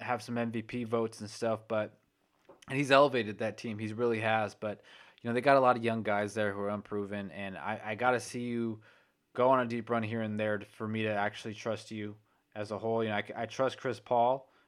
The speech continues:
You know, there was times where I didn't, but I, I do now. You know, in the past I didn't, but with the Rockets, you know, he showed that he can be there, and, you know, he's really elevated that group. But, um, the Lakers,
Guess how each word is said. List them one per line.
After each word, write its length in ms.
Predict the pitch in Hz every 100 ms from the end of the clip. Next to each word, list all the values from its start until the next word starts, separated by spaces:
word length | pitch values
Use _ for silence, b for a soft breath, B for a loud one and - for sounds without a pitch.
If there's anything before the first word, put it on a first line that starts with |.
| -
You 80 | 113
know, 40 |
there 120 | 120
was 180 | 120 110
times 380 | - 127 123 113
where 100 | 113
I 60 |
didn't, 400 | 98 104 113 123
but 100 | 107
I, 180 | 101 101 78
I 60 | 104
do 420 | 98 113 113 110 b b b
now. 300 | 104 107 113
You 80 | 107
know, 80 | 107
in 60 |
the 60 | 101
past 280 | 110 107 107
I 20 |
didn't, 260 | 101 107
but 100 | 101
with 100 | 101
the 80 | 101
Rockets, 480 | 98 101 101 110 107
you 80 | 110
know, 80 | 98
he 140 | 113
showed 320 | 107 110 110
that 80 | 104
he 80 | 104
can 180 | 101 92
be 200 | 101 104
there, 340 | 107 110 110 B B B B -
and, 200 | 101 101
you 60 | 98
know, 120 | 101
he's 300 | 95 110 98
really 200 | 107 104
elevated 440 | 107 101 110 104
that 160 | 104 98
group. 300 | - 107 110
But, 260 | 110 101 - B B B -
um, 420 | 98 98 95 85 _ _
the 100 | 117
Lakers, 420 | 117 151 175 147